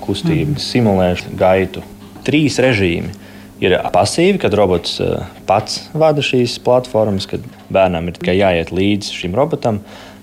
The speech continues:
Speaker 1: Tad ir, eh, otrais režīms, ir asistējošais, kad bērns pats var iet, uzsākt šo soli un pats staigāt.
Speaker 2: Kas šobrīd notiek?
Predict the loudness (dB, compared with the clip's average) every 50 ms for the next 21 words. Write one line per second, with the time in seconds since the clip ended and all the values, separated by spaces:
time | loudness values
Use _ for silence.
0 | -8 -6 -4 0 2 2 4 4 4 4 4 2 0 0 0 -2 -2 -2 -2 -2
1 | -2 -2 -4 -6 -6 0 2 2 2 2 0 -4 -2 2 2 4 4 4 2 2
2 | 2 2 2 2 0 -4 -8 -16 -20 -20 -20 -20 -20 -14 -6 -6 -4 0 2 4
3 | 4 4 2 0 -4 -2 2 2 2 2 0 -2 -2 0 0 0 0 -4 -12 -14
4 | -8 -4 -2 0 0 0 0 -4 -10 -4 -2 -2 -2 0 0 2 2 2 2 -2
5 | -4 -4 -2 -2 -2 -4 -6 -2 0 2 4 4 6 4 4 2 0 -2 -4 -6
6 | -2 0 0 0 0 -2 -8 -10 -8 -2 2 4 4 4 4 4 4 2 2 2
7 | 0 -4 -8 -8 -8 -8 -10 -10 -10 -10 -10 -10 -10 -10 -8 -8 -8 -8 -6 -4
8 | 0 0 0 0 0 0 2 4 4 4 4 4 4 4 4 4 4 4 2 2
9 | 2 0 0 -2 -2